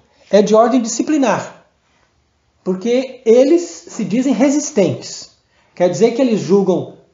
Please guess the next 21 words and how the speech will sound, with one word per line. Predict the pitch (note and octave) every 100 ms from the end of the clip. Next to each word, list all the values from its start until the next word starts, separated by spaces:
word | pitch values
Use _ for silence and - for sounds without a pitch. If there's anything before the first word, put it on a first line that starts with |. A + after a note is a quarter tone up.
| -
possível | B3+ - A3+ B3+ C#4+ D#4+ - _ _
você | D#3 G3 G3 G3 F3 D3 - _ _ _ F3+
desobedecer | C3+ G3+ E4 E4 D#4 C4+ A#3 G#3+ G3
um | E3
papa | - C#3+ F#3 D4 D4+ - _ -
e |
você | D3+ F3 F#3+
resistir | E3+ F3 C4+ D4+ D4+ - - F#3+ D#3
a |
um | C#3
papa | B2+ D3+ F#3+ - C4+ - _ _
sem | _ - - C#4 D4+
que | - F3+ D#3+
isso | A#3+ - A#3
incorra | A3 F3+ F3+ E3+
em |
nenhum | E3+ D#3+ A#3+
problema | D4+ A#3+ D#3+ F#3+
e | G3
nenhum | G3
pecado. | A3+ B3 C#3+ -